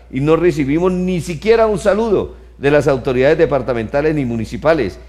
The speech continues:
ni mucho menos de los dirigentes del Inder Santander y del Inderbú. Quisiera que se interesaran por esto para ver para ver la actualidad del deporte discapacitado en Santander. Oiga, sí,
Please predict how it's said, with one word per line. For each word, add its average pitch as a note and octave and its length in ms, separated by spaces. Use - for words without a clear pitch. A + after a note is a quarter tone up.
ni C#3 260
mucho D#3 340
menos F3+ 320
de B2+ 80
los A#2+ 120
dirigentes D3+ 520
del C#3 160
Inder A#2+ 220
Santander A2+ 500
y D3 60
del B2+ 180
Inderbú. A#2 480
Quisiera E3+ 420
que F#3 140
se D#3 100
interesaran C#3+ 540
por D3 140
esto D3+ 220
para C#3+ 220
ver C#3 400
para B2+ 300
ver C#3+ 140
la E3+ 100
actualidad D3 500
del D#3+ 120
deporte C#3+ 680
discapacitado A#2+ 760
en C3+ 80
Santander. A2+ 440
Oiga, A2+ 280
sí, - 300